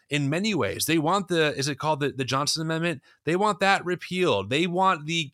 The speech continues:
the, the category of transgender erased, like, just not a thing anymore. And they want the Ten Commandments in school. And I'm pretty sure,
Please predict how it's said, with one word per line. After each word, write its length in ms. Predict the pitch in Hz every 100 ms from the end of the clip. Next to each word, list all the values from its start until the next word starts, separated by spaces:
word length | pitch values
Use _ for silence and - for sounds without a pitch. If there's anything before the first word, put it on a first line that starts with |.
| -
the, 420 | 143 156 156 147 - _ -
the 180 | 160 143
category 760 | - 185 202 170 190 185 185 147
of 460 | 139 139 135 120
transgender 1000 | - - 160 170 180 170 139 165 160 131 117
erased, 720 | 131 127 151 135 87 - -
like, 160 | 127 120
just 200 | 147 120
not 300 | 131 147 185
a 60 | 165
thing 300 | - 190 247
anymore. 520 | 233 131 104 78 71 - - -
And 140 | 151
they 120 | 185 196
want 280 | 165 233
the 60 | 214
Ten 160 | 190 185
Commandments 460 | 156 143 131 113
in 80 | 113
school. 360 | 104 - 107 120
And 80 | 156
I'm 80 |
pretty 240 | 160 262 302
sure, 500 | - 247 226 196